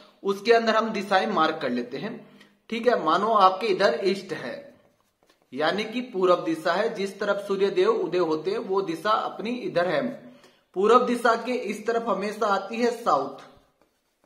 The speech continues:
यानी कि दक्षिण दिशा। ये किसकी दिशा है मित्रों? यमराज की दिशा है। दक्षिण दिशा से इधर चलेंगे तो कौन सी दिशा आएगी?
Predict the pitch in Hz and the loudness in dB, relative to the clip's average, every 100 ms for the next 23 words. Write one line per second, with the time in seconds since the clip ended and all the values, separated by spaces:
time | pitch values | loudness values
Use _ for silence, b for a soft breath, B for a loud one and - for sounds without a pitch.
0 | _ _ _ _ _ _ _ _ _ _ | _ _ _ _ _ _ _ _ _ _
1 | _ _ _ _ _ _ - 135 170 202 | _ _ _ _ _ _ -8 0 0 0
2 | 220 254 196 165 160 - 180 156 147 143 | -4 -6 -2 -2 -2 -2 -2 -4 -6 -4
3 | 139 196 220 220 - 233 226 240 226 220 | -4 -4 -4 -6 -6 -6 -2 0 0 -2
4 | 233 254 220 160 165 156 156 - 151 139 | 0 0 0 -2 2 2 2 -6 -10 -8
5 | 151 123 113 - b b b b - 160 | -8 -8 -10 -16 b b b b -2 -2
6 | 170 247 240 240 247 240 240 190 233 233 | 0 -2 0 2 4 4 2 4 2 2
7 | 226 233 240 247 240 220 226 220 226 226 | 0 0 0 0 0 0 0 -2 -6 -2
8 | 233 220 220 226 285 | 0 2 0 -4 -8